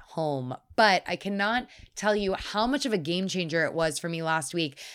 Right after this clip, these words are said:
I put on a jumpsuit because that's my most comfortable outfit. It's what I lean into when I'm going to a normal <laughs> office day.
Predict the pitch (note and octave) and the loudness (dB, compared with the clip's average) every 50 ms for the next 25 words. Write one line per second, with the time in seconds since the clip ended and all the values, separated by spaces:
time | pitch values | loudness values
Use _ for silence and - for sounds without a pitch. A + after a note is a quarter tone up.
0 | - - _ - F3+ F3 - - - B3 C4 B3 A#3+ A3+ A3 A3 G#3+ G#3 - - | -18 -12 _ -2 -2 -2 -2 -2 0 2 4 4 4 6 6 4 4 4 0 -2
1 | - D#3+ B2+ D3+ C#3+ C3 C3 - - - C#3+ C3+ D#3+ G3+ - - G3 F#3 F3+ G3 | -2 -4 0 -2 -2 -2 -2 -2 -2 -2 0 0 0 0 -2 -2 -2 2 4 4
2 | F3+ C#3 C3 F3+ E3+ F3 - - - F#3 F#3+ F#3 F3 F3 E3+ - - - - G3 | 2 4 4 4 4 4 2 0 2 2 2 4 2 0 0 -2 -4 -2 -2 -2
3 | F#3+ - A3+ A3 F#3 G#3+ G#3 G#3 G3 - - F3 D#3+ - - G3+ G3 F#3 F3+ - | -2 0 0 0 2 2 2 2 2 2 2 0 -2 0 4 4 4 4 2 0
4 | - E3 E3 D#3+ D#3 D3+ D3+ D#3 E3 E3+ F3 F#3 E3+ - G3 F#3+ F3 E3+ D#3+ D#3 | 0 2 2 2 2 0 -2 -4 -2 -2 -2 -2 -2 -2 0 0 2 2 2 0
5 | D#3 C3+ E3 D#3+ D#3 D#3 E3 F3 F3 - - F3+ E3+ D#3+ D#3 D3+ D3 D3+ D#3 E3+ | 2 4 4 4 6 4 2 0 -2 -2 0 0 2 2 2 2 2 2 4 4
6 | F3 E3+ E3 - E3+ C#3+ - D#3 - E3 D3 - - - D3 C3 C3 C#3 E3 | 4 2 2 0 -2 -2 -4 -4 -4 -4 -4 -4 -2 0 0 2 4 2 2